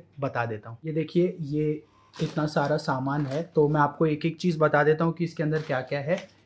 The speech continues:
ये चीज़ी फ्राइज़ है, ये देखिए, और ये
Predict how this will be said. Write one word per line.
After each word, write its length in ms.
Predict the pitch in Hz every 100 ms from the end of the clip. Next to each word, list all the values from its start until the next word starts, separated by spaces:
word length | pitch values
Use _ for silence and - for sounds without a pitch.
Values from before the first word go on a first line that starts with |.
| -
ये 460 | 139 156 170 180 180 _ _ -
चीज़ी 320 | 185 175 214
फ्राइज़ 460 | 214 147 143 151 127
है, 200 | 151 - -
ये 60 | 131
देखिए, 440 | 123 120 143 180 - _ _ _ _ _ _ _ _ _ -
और 600 | 123 127 127 127 131 127 - - - - -
ये 280 | 156 214 220